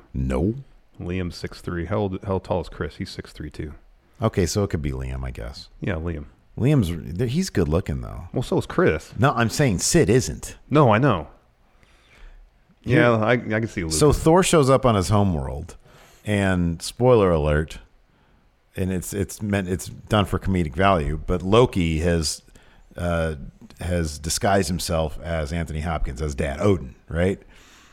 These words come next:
Speaker 1: And he's just chilling, eating grapes. The whole crowd is out there, and he's watching a play, a
Speaker 2: Mm-hmm.
Speaker 1: production of, uh, a play that he's invented called Loki,
Speaker 2: Mm-hmm.
Speaker 1: right?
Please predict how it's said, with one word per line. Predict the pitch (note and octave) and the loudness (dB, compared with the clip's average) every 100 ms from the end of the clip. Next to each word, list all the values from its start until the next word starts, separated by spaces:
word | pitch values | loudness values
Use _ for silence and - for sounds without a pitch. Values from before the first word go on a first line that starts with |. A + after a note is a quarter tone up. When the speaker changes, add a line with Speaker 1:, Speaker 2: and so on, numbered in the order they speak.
| _ _ _ - | _ _ _ -6
Speaker 1:
And | G2+ | 0
he's | A#2+ A2+ | 2 2
just | A2 - | 0 0
chilling, | G#2 G2 G2+ | 0 2 2
eating | E2+ E2 | 0 0
grapes. | E2+ E2 - - | 0 0 -4 -10
The | - D#2+ | -6 -2
whole | F#2 F#2+ | 0 0
crowd | - - F#2+ E2+ | -2 2 2 2
is | E2 | 0
out | D#2 E2 | -2 0
there, | E2 D#2+ | -2 -2
and | E2+ | -4
he's | E2 F2 | -4 -4
watching | E2 - D#2 | -4 -4 -6
a | D2+ | -6
play, | - - A2 F#2 C2+ B1+ - | 4 6 6 4 -2 -10 -4
a | |
Speaker 2:
Mm-hmm. | G#2+ | 2
Speaker 1:
production | G#2 F#2+ A2+ - - E2+ D#2 - - - | 4 6 4 4 0 0 0 -6 -20 -12
of, | - F#2 F2+ E2 - - | 0 4 4 0 -4 -2
uh, | F2+ E2+ D#2+ | 0 0 0
a | F#2 | 4
play | - G#2 F#2 | 4 6 2
that | F2 | 0
he's | E2+ F2 D#2 | -2 -2 -4
invented | F2 E2 E2+ F#2+ D#2 | -4 -4 -2 -4 -4
called | E2+ D#2 | -4 -2
Loki, | E2 D#2 - - _ - | -4 -4 -8 -16 _ -8
Speaker 2:
Mm-hmm. | G2 F#2+ E2+ E2+ F#2 | -6 -4 -6 -6 0
Speaker 1:
right? | F2+ F#2 | 0 0